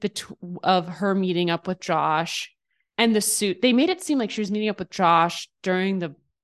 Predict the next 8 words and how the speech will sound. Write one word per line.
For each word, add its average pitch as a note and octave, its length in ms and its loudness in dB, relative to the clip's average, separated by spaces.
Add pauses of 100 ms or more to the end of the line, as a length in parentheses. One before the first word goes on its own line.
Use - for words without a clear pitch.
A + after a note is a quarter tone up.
the E3 320 2 (320)
dress D4+ 400 4
fitting. C4+ 320 4
And A3+ 80 0
I A3+ 60 0
was A3 120 -4
like, A3 220 -6 (800)
she F#4+ 680 4